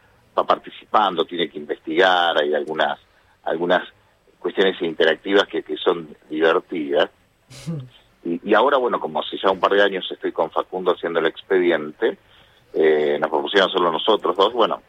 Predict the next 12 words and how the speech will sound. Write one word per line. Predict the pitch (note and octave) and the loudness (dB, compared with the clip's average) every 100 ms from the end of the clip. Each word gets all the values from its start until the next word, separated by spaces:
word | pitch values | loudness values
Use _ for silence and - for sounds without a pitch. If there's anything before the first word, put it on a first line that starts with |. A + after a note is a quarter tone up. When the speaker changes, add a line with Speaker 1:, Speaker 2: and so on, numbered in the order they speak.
| _ - | _ -8
Speaker 1:
dijimos, | G#2 A#2+ | 0 2
bueno, | C#3+ A2 - | 2 0 0
¿por | G2+ G2+ | -2 0
qué | A#2+ | -2
no? | G#2 D2 - | 0 -2 0
Vamos | G2 G2+ F#2 | 0 2 0
de | |
vuelta. | E2 D#2+ C#2+ C#2 - - A#2+ - - - - _ _ - | 0 2 0 -2 -6 -4 -4 -6 -20 -20 -20 _ _ -4
Eh, | - F#2 F#2 F2+ | 2 4 4 2
en | F#2+ | 0
este | C3 C#3+ C3+ | 0 -2 0
caso, | C#3+ B2 - C#3 D#3+ | 0 0 0 0 0